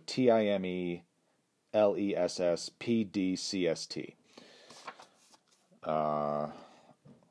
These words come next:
either, I can't remember why I didn't put, spell out podcast. Either someone already took it or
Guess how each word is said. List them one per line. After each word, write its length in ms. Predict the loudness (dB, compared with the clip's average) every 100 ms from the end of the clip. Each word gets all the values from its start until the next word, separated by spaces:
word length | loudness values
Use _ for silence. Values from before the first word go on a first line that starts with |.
| _ _ _ _ _ _ _ _ _ _ _ _ _ _ -16 -2
either, 360 | 2 4 4
I 60 | 2
can't 220 | 0 0
remember 240 | 2 2
why 240 | 6 6 6
I 40 | 2 _
didn't 240 | -6 -6 -4
put, 200 | -4 -4 _ _ _ _ _ _ -12
spell 300 | 0 6 8
out 180 | 6
podcast. 920 | 2 4 6 4 2 6 6 4 -4
Either 200 | -4 -4
someone 320 | -2 -2 -2 0
already 200 | 0 0
took 300 | -2 -4 0
it 220 | -2 -2 _ _
or 560 | -2 0 2 4 2 0